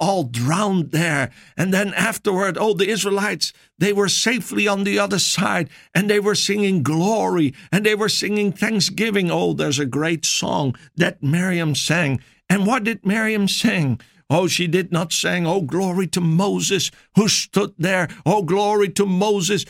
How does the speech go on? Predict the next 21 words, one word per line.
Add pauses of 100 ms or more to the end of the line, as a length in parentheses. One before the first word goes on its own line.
(140)
who
lifted
up
his
rod. (160)
Oh,
glory
to
Moses." (220)
No,
read
what
she
says. (300)
She
sang
there (140)
this
beautiful
song
saying,